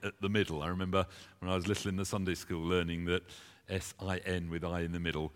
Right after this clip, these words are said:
It's all about putting me first rather than God first.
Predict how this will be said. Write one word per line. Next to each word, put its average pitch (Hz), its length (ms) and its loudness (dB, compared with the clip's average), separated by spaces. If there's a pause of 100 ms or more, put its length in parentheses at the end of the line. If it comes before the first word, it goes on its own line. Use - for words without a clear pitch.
(180)
It's 90 140 -6
all 143 100 0
about 120 220 2
putting 104 340 0
me 123 240 4
first 82 680 -8 (200)
rather 95 260 -4 (100)
than 98 180 -6
God 98 300 -6
first. - 460 -14